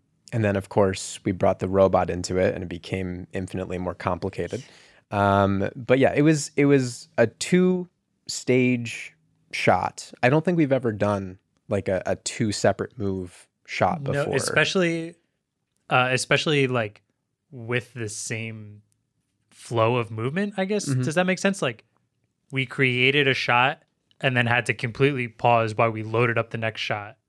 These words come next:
Speaker 2: or robot movement, loaded up the next movement and went through with it. I think that's the first
Speaker 1: Yeah.
Speaker 2: time we've ever done that.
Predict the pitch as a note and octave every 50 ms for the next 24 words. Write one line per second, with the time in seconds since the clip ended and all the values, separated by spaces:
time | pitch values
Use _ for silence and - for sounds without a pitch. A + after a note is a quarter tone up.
0 | _ _ _ _ _ _ _ - - C3+ A#2 A2+ A2+ B2+ C3 C3+ C3 A#2+ A2+ A2
1 | A2 A2 A2 G#2 A2 G#2+ G#2 A#2 B2+ A2+ B2 B2 A#2 A#2 A#2 - - A#2+ A2+ G#2+
2 | - A#2+ A#2 B2 B2 A#2 A2 A2 G#2 A2+ A#2 A2 A2 A2 A2 G#2+ G#2 G2+ - B2+
3 | A2+ G#2 G2+ - A2 G2+ G#2 G#2+ C#3 C#3 C#3+ C#3+ - D3 - - B2+ A#2+ G#2 -
4 | A2 G#2+ G#2 G#2 G#2+ G#2 G2+ G2+ G2 G2+ G2+ G2+ G#2 G2+ F#2+ G2 _